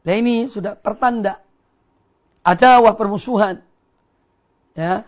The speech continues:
kebencian, karena tidak mengucapkan salam. Ya. Maka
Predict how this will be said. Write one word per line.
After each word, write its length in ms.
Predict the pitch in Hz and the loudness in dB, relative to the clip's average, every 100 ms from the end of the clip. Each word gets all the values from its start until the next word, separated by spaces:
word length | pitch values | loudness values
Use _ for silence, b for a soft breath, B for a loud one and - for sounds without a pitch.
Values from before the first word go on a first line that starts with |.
| _ _ _ _ | _ _ _ _
kebencian, 880 | 220 208 226 - 254 247 208 202 233 _ _ _ _ _ _ _ _ _ _ _ | 0 2 2 0 0 2 2 -2 -10 _ _ _ _ _ _ _ _ _ _ _
karena 240 | - 202 233 | -4 -2 -2
tidak 240 | 196 220 | -2 -2
mengucapkan 560 | 214 - - 208 240 277 _ _ | -2 -4 -2 0 -2 -4 _ _
salam. 400 | - 151 269 - _ _ _ _ _ _ _ _ _ _ _ _ | -16 -14 -14 -18 _ _ _ _ _ _ _ _ _ _ _ _
Ya. 240 | 156 151 156 _ _ _ _ _ _ _ _ _ _ _ _ | -20 -20 -20 _ _ _ _ _ _ _ _ _ _ _ _
Maka 140 | - | 0